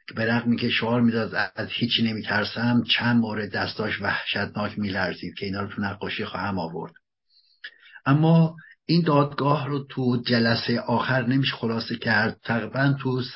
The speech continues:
سه چهار جلسهٔ آخر تقریباً تعیین کننده بود. یک جایی بود که خود خانم مارتینا ویسلند که از کیفرخواست صحبت که می‌کرد،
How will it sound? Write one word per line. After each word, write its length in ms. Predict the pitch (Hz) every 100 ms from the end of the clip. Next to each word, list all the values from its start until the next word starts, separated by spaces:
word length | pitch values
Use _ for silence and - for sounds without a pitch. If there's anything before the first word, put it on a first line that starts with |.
| -
سه 120 | 117 107
چهار 560 | - 95 110 107 104
جلسهٔ 580 | 98 107 104 104 - 127
آخر 480 | 110 98 110 113 104 - - - - _ _
تقریباً 460 | 113 101 98 120 117
تعیین 240 | 110 104
کننده 420 | 92 101 98 104
بود. 260 | 101 82 80 _ - - - 98
یک 260 | 123 123
جایی 220 | 131 120
بود 240 | 110 113 113
که 240 | 117 107
خود 600 | 98 120 113 117 110 110 107
خانم 680 | - 101 104 107 107 90 - _ _ _ _ _ _ -
مارتینا 840 | 95 98 98 - 113 107 101 101 - _ _ - - - - _ _
ویسلند 640 | 101 - 98 101 107 113 - - - - -
که 140 | - 101
از 260 | 101 98 85 - - - - - - - _ - 165 170 240 - - _ _ _ _
کیفرخواست 600 | - 107 107 - 113 -
صحبت 360 | 101 - 98 98
که 120 | 98
می‌کرد، 560 | 95 - 107 117 123